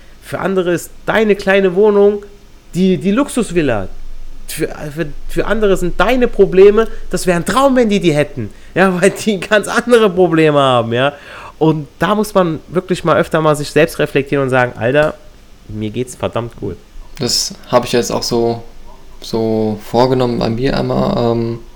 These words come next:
Speaker 2: habe ich so die Erfahrung gemacht, als ich mit, ähm, Pickup angefangen habe. War das richtig schwierig,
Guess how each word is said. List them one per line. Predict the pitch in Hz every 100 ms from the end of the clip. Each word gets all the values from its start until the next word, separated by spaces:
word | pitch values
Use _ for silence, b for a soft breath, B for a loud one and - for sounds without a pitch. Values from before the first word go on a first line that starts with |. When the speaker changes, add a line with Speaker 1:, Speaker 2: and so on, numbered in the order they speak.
| -
Speaker 2:
habe | 120
ich | 120
so | 131
die | 123 117
Erfahrung | - - 117 127
gemacht, | 120 123 120
als | 113 -
ich | -
mit, | 113 107
ähm, | 110 107 101
Pickup | 113 - 117
angefangen | 123 117 107 107
habe. | - - - - - - - - - - -
War | 135
das | 139 120 -
richtig | 135 143 - 147 147 - -
schwierig, | - 123 131 143 170 - -